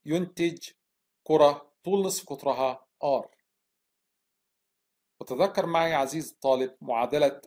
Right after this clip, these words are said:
الدائرة التي مركزها نقطة الأصل ونصف قطرها r هي y squared plus x squared equals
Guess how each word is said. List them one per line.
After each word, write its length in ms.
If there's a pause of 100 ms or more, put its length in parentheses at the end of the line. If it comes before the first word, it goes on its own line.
(140)
الدائرة 720 (200)
التي 300
مركزها 560
نقطة 340
الأصل 340 (580)
ونصف 300
قطرها 640 (200)
r 300 (840)
هي 380 (720)
y 180
squared 520 (300)
plus 300
x 220
squared 520 (280)
equals 540